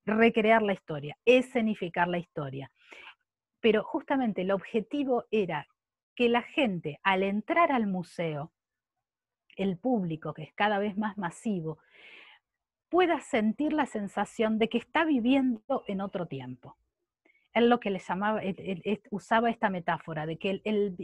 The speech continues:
el visitante pueda viajar en el tiempo entrando al museo. Y que genere, este es, era uno, y el otro objetivo es, eh, como él le, le llamaba, que genere sensaciones y emociones, apelar a la emotividad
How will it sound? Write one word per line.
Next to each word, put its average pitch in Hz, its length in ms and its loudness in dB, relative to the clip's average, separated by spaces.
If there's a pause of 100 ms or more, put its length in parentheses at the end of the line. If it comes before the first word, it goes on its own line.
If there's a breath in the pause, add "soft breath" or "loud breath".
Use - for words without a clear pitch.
el 202 140 -4
visitante 247 680 -2
pueda 247 420 2
viajar 214 500 -2
en 240 140 0
el 185 220 -6
tiempo 214 560 0
entrando 190 720 -2
al 170 180 -4
museo. 143 540 -12 (1120 loud breath)
Y 254 140 4
que 262 140 0
genere, 240 720 4
este 220 180 -4
es, - 160 -12
era 165 240 -2
uno, 196 440 2 (140 soft breath)
y 208 120 -2
el 196 100 0
otro 254 280 2
objetivo 208 680 -4
es, 226 180 2 (160)
eh, 170 240 -4
como 180 240 -2
él 220 80 2
le, 208 160 2
le 190 140 -2
llamaba, 185 460 -2
que 190 120 -8
genere 240 540 2
sensaciones 226 1200 -4
y 202 100 -2
emociones, 147 760 -10 (240 loud breath)
apelar 214 800 -2
a 226 120 -2
la 208 80 -2
emotividad 185 840 -2